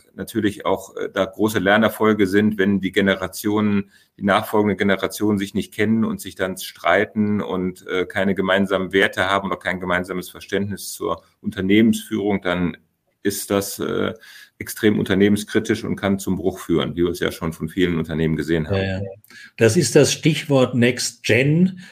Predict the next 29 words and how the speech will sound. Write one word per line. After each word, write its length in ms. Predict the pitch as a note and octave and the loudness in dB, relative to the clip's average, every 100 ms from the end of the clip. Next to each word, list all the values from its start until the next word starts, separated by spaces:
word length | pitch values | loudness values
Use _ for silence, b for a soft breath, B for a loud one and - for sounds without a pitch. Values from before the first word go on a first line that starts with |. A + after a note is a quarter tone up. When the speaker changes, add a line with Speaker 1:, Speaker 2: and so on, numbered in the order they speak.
| _ | _
Speaker 2:
wo 120 | A#2+ | 2
sich 220 | A#2+ A#2+ G#2+ | 4 2 4
sehr 260 | B2+ D3+ | 6 6
viele 360 | D#3 D3 C#3+ D3 | 4 0 2 2
drauf 340 | B2+ C3+ C#3 | 4 2 2
konzentrieren 880 | - B2+ A#2+ B2+ A2+ - C3+ D#3+ D3+ | 0 0 0 -2 0 0 2 4 2
und 180 | B2 A2+ | 0 -2
wie 120 | B2 | -4
Sie 140 | B2 A2+ | -4 -2
sagen, 640 | A#2+ A#2 C#3 D3+ C#3+ C#3+ B B _ | 0 2 2 0 -2 -6 B B _
in, 320 | C#3+ D3 F3+ - - C#3+ | -4 -2 -4 -12 -8 -4
in 140 | - B2+ | -2 -2
richtiger 800 | A2 - A2+ D3+ - C#3+ C3 A#2+ | -2 -4 -2 -2 -2 2 4 4
Weise 460 | A2+ A#2+ D#3 D#3 | 4 6 4 2
mit 180 | C3 C3 | 0 -2
dem 160 | C3 A#2 | -2 -2
richtigen 460 | C#3 - C3 B2+ | -2 -2 -6 -6
Vorgehen 800 | G#2+ C3 C3+ D3+ C#3+ C#3+ D3 C#3+ B B _ | -4 0 2 2 2 2 0 -2 B B _
die 80 | A2+ | 0
neue 400 | A2+ A#2 A#2+ D3 | 2 6 6 6
Generation 1080 | D3 C3 C#3 C3 A#2+ - A#2 A#2+ C#3 D3 B B B - | 4 2 2 2 0 2 2 4 2 -2 B B B -2
an 200 | C3 C3+ | 0 2
das 220 | C3+ - | 2 2
unternehmerische 960 | - C3 A#2+ A2+ A#2+ C#3 B2+ A#2+ - A2 | -4 -2 0 2 2 0 -2 -2 -4 -2
Dasein, 720 | A2 G#2+ B2+ B2+ A#2+ A#2+ A#2 | 2 2 2 0 0 0 0
sag 240 | G#2+ A2 | 0 -2
ich 100 | A2 | -4
mal, 260 | A#2 G#2+ G#2 b _ | -4 -2 -4 b _
heranführen. 1040 | A2 G#2 A#2 C#3+ C#3 B2+ A#2 A2+ F#2 | 2 4 2 0 -2 2 4 4 2